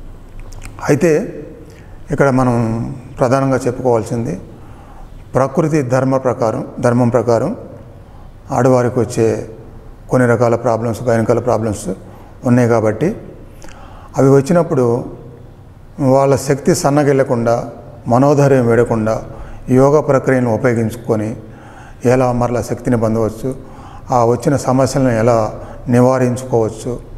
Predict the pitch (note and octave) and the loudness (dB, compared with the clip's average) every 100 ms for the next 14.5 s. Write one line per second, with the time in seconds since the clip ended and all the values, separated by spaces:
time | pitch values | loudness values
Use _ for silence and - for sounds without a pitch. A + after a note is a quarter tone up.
0 | - - - - - - B2+ A2+ B2 B2 | -18 -18 -16 -16 -18 -6 -4 0 2 2
1 | C3+ A#2 C#3+ A#2+ A#2+ B2 A#2+ A#2+ A#2 - | 2 0 0 -2 0 2 2 2 0 0
2 | B2+ A#2+ A2+ A2+ B2+ A#2 A#2 A2+ A2 - | 0 0 2 2 4 4 4 4 2 -2
3 | - - - - A#2+ A#2 A2+ A2 G#2+ A2 | -12 -14 -8 0 4 4 4 2 2 0
4 | G#2 A2 A2 - - - - - - B2+ | 0 -4 -4 -10 -18 -18 -18 -18 -2 4
5 | A#2 A#2+ A#2+ A2+ A2+ A2+ A2 A2 - A#2+ | 6 6 6 4 2 2 2 0 -2 -6
6 | G#2+ G#2+ - - - - - C3 D3 D#3 | -4 -4 -8 -14 -16 -16 0 4 6 6
7 | D3 B2+ G#2+ - - - - - - - | 4 2 0 -6 -14 -16 -18 -20 -20 -6
8 | - - B2 A2 C#3 - - - C3 B2+ | -4 0 0 0 -2 -8 -16 -4 0 4
9 | B2+ B2 A2+ - - - - A#2 A2 C3 | 4 2 0 -4 -12 -16 -10 -2 2 4
10 | B2+ G#2+ - A#2+ C3 F3 - - - - | 2 0 -2 -4 -4 -6 -10 -18 -20 -4
11 | B2 - B2+ B2+ D3+ D#3 C#3+ C#3 C#3 C3+ | -4 2 2 4 2 2 2 2 2 4
12 | B2 A#2+ C3 C3+ - C3 A2+ C3 B2+ B2+ | 2 2 0 -2 -4 -6 0 4 4 4
13 | B2+ B2 B2 A#2+ A#2 A2+ B2 B2 A#2 A2+ | 4 2 2 0 2 0 4 2 2 0
14 | A2 - B2 A#2 B2 | -2 0 -2 0 -2